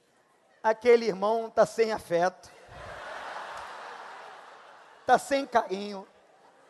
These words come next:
aquele irmão deve tá sentindo um vazio ali em cima." E, gente,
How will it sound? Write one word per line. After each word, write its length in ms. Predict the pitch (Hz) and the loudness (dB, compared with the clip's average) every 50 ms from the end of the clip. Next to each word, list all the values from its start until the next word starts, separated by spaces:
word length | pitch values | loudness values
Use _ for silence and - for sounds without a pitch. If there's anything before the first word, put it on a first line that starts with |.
| - - - - - - - - - - - - - - - - - _ _ _ | -20 -20 -20 -20 -20 -20 -20 -20 -20 -20 -20 -20 -20 -20 -20 -20 -20 _ _ _
aquele 240 | - 262 269 262 262 | 2 4 4 4 6
irmão 200 | 262 262 269 269 | 4 4 6 6
deve 140 | 262 254 240 | 6 6 6
tá 160 | - 269 247 | 6 4 2
sentindo 400 | - - 247 226 - - 262 254 | 2 -2 -10 -8 -8 -6 -6 -6
um 80 | 247 214 | 0 4
vazio 500 | 220 233 226 214 165 160 277 285 269 247 | 6 6 6 6 4 0 0 2 4 4
ali 100 | 233 226 | 4 2
em 100 | 208 185 | 0 -10
cima." 520 | - - 220 226 240 240 226 202 180 - - - - - - - - - - - - - - - - - - - - - - - - - - - | -10 -10 -8 -6 -6 -4 -4 -6 -8 -8 -12 -18 -20 -20 -20 -20 -20 -20 -20 -20 -20 -20 -20 -20 -20 -20 -20 -20 -20 -20 -20 -20 -20 -20 -20 -20
E, 120 | 262 240 226 | -20 -16 -12
gente, 600 | 143 214 285 285 262 - - - - - - | -4 -2 -2 -2 -2 -4 -8 -14 -18 -18 -18